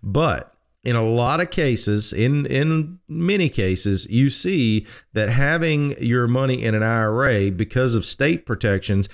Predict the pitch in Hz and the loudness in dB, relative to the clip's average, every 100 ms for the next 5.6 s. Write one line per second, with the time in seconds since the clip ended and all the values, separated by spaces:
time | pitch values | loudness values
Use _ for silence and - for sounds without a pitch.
0 | - 98 - - 101 - 160 123 120 165 | -12 -14 -6 -4 -4 0 0 0 -2 0
1 | 175 151 - 151 151 147 - - 135 120 | 0 -2 -4 -2 0 -2 -6 -2 -2 2
2 | 123 113 117 110 104 123 - 147 123 110 | 0 -2 -2 0 2 0 0 0 2 0
3 | 107 - 113 131 123 127 120 127 123 120 | -2 -4 0 0 0 -2 0 -2 -2 -2
4 | 113 113 113 - 113 120 120 110 104 117 | 0 0 -2 -2 0 2 2 0 0 0
5 | 117 131 131 143 143 143 | 0 0 -2 0 -2 -2